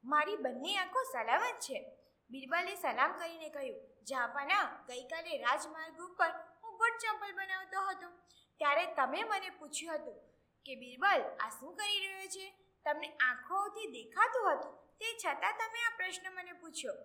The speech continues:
બિરબલની ચતુરાઈથી બાદશાહ રાજી રાજી થઈ ગયા અને બિરબલને ઇનામ આપ્યું.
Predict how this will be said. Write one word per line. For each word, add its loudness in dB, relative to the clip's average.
બિરબલની -4
ચતુરાઈથી -6
બાદશાહ 4
રાજી -4
રાજી -4
થઈ 0
ગયા 0
અને -6
બિરબલને -6
ઇનામ -18
આપ્યું. -16